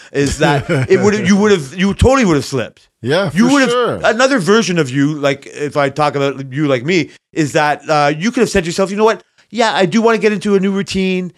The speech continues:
Speaker 1: and do that, but I'll do it after Vancouver."
Speaker 2: Yeah.
Speaker 1: Right? Like, I'll, you know what I mean? Like, I'm, that's coming up in, like, a month. You know what I mean? Like, whatever it is, like, I'll just, and, but you didn't. You were just like, you, you know how good it feels to do it, so you started when you started.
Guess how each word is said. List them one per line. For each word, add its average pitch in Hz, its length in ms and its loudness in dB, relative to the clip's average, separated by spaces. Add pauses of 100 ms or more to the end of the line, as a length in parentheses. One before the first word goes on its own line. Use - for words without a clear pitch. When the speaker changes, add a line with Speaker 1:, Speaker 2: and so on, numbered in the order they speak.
(140)
Speaker 1:
and 165 100 -4
do 180 60 0
that, 196 160 2 (120)
but - 140 -4
I'll 196 80 0
do 208 220 0
it - 100 -8
after 170 360 -2
Vancouver." 120 760 -8
Speaker 2:
Yeah. 117 320 -8 (180)
Speaker 1:
Right? 180 260 0
Like, 160 140 -2
I'll, 175 240 0
you 190 120 2
know 190 40 6
what 185 60 4
I - 20 2
mean? 214 120 2
Like, 175 120 2
I'm, 156 140 2
that's 165 180 -2
coming 170 220 -2
up 175 120 0
in, 151 120 -4
like, 135 160 -4
a 135 80 -8
month. 170 580 -4 (240)
You 160 80 -4
know 175 60 4
what 170 80 2
I - 20 0
mean? 190 180 0
Like, 160 200 2
whatever 170 380 4
it 160 60 0
is, 170 240 4
like, 143 160 0
I'll 143 140 -2
just, 143 180 -10
and, 156 200 -4 (320)
but 180 140 2
you 170 120 -2
didn't. 135 420 -4
You 151 140 -4
were 156 80 0
just 165 180 -4
like, 156 200 -2
you, 160 140 -10
you 165 100 -4
know 190 120 2
how 202 140 4
good 175 160 0
it 156 140 -8
feels 175 260 0
to 143 80 -8
do 170 220 0
it, 135 120 -2
so 135 320 -4
you 135 200 -6
started 147 360 -2
when 139 120 -2
you 123 80 -6
started. 160 500 -2